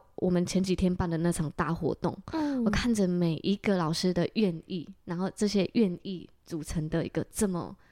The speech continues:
Speaker 1: 棒的团队，然后，呃，让就是愿意珍惜我们的家长来享受这些我们的努力，
Speaker 2: 嗯。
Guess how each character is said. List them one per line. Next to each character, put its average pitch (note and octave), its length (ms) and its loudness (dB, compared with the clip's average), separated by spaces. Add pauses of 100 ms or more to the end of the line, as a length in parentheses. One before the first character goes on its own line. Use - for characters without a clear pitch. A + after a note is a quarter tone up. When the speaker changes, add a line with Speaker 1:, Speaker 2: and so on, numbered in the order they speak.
(200)
Speaker 1:
棒 E3+ 280 -2
的 - 200 -6 (320)
团 D#3 240 0
队， G#2 280 2 (680)
然 F3 200 -2
后， F3+ 380 2 (440)
呃， F3+ 260 4
让 G3 280 2 (640)
就 G3 120 4
是 F#3 360 0
愿 G3 140 2
意 F3 380 -6
珍 F#3+ 180 0
惜 F#3+ 220 -2
我 D#3+ 80 -2
们 - 120 -8
的 D#3 120 -6
家 D#3+ 200 -4
长 - 220 -6 (100)
来 E3+ 340 2 (120)
享 - 240 -2
受 F3 200 0
这 E3+ 120 -2
些 E3 280 -4
我 - 100 -4
们 G2 140 -8
的 - 240 -6 (300)
努 A3+ 240 4
力， F3+ 240 0
Speaker 2:
嗯。 - 60 -20